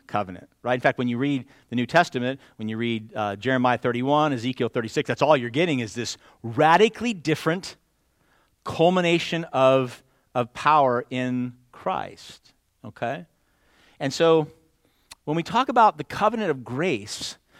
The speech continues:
the covenant of grace, according to the Presbyterians, said, "Well, the covenant of grace is good 'cause it's going to renew, the old is being renewed, um, by the new covenant." We say, "No, it's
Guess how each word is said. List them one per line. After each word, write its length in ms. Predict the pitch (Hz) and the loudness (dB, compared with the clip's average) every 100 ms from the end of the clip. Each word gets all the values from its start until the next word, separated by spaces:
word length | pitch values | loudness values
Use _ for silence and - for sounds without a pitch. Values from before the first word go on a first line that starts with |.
| _ | _
the 80 | 147 | -12
covenant 420 | - 208 247 196 | 2 2 2 -4
of 60 | 135 | -2
grace, 420 | 139 160 135 - | 2 4 2 -2
according 260 | 123 165 160 | -6 -4 -4
to 60 | |
the 20 | |
Presbyterians, 360 | 143 139 156 156 | -4 -6 -4 -4
said, 160 | 135 131 - | -6 -8 -12
"Well, 180 | - 135 | 0 2
the 120 | 127 | 2
covenant 320 | - 233 220 143 | 0 0 0 0
of 40 | |
grace 240 | 160 165 | 0 0
is 80 | 135 | -4
good 380 | 113 160 143 120 - - | -2 2 2 0 -10 -4
'cause 120 | 139 | -4
it's 100 | - | -2
going 180 | 156 147 | -4 -2
to 140 | 135 | -4
renew, 560 | 131 143 151 180 170 139 | -4 -4 -2 0 0 2
the 100 | 147 | 2
old 380 | 160 160 160 | 2 2 0
is 180 | 156 131 | -2 -8
being 220 | 120 143 | -4 -4
renewed, 560 | 127 127 151 143 131 131 - _ _ - | -2 -2 -2 -2 -2 -6 -14 _ _ -4
um, 340 | 127 120 120 | -2 -2 -4
by 260 | 110 131 135 | 2 2 4
the 100 | 127 | 0
new 140 | 127 | -4
covenant." 480 | - 139 117 110 - _ - | 2 2 2 -8 -14 _ -8
We 160 | 156 | -8
say, 220 | 196 160 | -2 0
"No, 380 | 139 139 135 131 - | 0 2 2 0 -4
it's 320 | 127 - | -8 -8